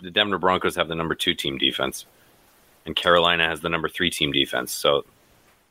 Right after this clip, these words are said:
that tells you all you need to know. Those are the, the two other teams that we've been hammering for the last few weeks about their schedule being too easy and them having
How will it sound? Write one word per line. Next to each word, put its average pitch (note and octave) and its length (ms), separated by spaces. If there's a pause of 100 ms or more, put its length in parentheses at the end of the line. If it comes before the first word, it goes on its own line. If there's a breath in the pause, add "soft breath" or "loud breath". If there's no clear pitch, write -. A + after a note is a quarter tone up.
(120)
that F2 200
tells E2+ 240
you E2+ 80
all E2 120
you D#2+ 80
need D#2 180
to - 80
know. C#2+ 300
Those D#2+ 180
are F2 60
the, D#2 160 (160)
the D#2 100 (160)
two A#2 220
other F2 160
teams D#2 480 (580 loud breath)
that D2 120
we've D#2 180
been D2+ 260 (1500 soft breath)
hammering E2 600
for - 100
the D#2 80
last D2+ 320
few E2 220
weeks D#2 520 (140)
about D2+ 380
their D#2+ 160
schedule D#2 480
being D2 260
too D2 240
easy C#2+ 340
and C#2 120
them C#2 160
having C#2 560